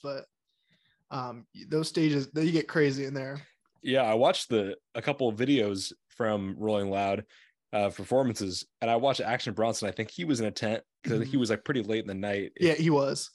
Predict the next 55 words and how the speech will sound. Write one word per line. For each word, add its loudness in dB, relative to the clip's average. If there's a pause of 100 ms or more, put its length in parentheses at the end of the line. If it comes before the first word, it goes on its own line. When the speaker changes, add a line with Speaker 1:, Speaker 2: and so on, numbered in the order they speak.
(200)
Speaker 2:
Just -2
because 0
obviously, 0
like, -4 (880)
he's, -6 (200)
you -4
know, 0 (120)
big 2
enough, 0
but -2
he's -4
not -2
the -2
headliner -6 (140)
on 0
the -4
main -2
stage -6
status. -4
So -2 (280)
I -2
think 0
he's -4
a -2
good 0
option -2
for, -4
you -4
know, -6 (100)
you -8
don't 0
wanna -2
see -8
the -8
he-, -8 (200)
headliner. -2 (380)
Makes -2
sense. -2 (240)
And 0
I 2
think 0
Sheck 0
West 0
was -8
also -4
later -2
on -6
one -4
of -8
the -4 (120)
tent -6
stages, -2
and -6
those 2
both 2